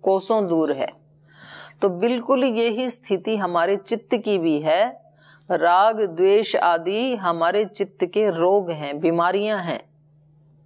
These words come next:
ये अच्छी चीजें नहीं है हमारे लिए। तो जब तक हमारा चित्त बीमार है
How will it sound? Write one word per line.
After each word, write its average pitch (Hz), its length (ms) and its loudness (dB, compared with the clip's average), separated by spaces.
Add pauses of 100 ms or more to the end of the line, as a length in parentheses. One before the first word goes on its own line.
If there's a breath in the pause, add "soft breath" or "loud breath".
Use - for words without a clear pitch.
(100)
ये 160 160 0
अच्छी - 400 -4
चीजें 214 380 -2
नहीं 240 260 2
है 214 60 2
हमारे 143 380 0
लिए। 135 320 -6 (500 loud breath)
तो 190 80 4 (100)
जब 190 300 -2
तक 262 200 4
हमारा 208 400 0
चित्त 220 380 -4
बीमार 185 520 0
है 180 280 2